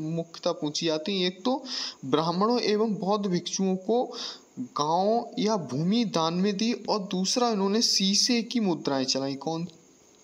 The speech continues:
कौन सी मुद्राएं? शीशे की मुद्राएं चलाई,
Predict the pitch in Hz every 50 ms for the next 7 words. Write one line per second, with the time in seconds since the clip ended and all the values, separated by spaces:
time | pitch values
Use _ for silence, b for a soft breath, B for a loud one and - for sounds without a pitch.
0 | - - - 165 170 170 196 - - 202 202 196 190 185 190 190 202 269 - -
1 | - - - - - - - - - - - - - - - _ - - - B
2 | B B B B B B B - - - 202 202 196 196 - 226 220 214 - 226
3 | 202 180 175 - - 160 147 135 131 127 - 123 131 131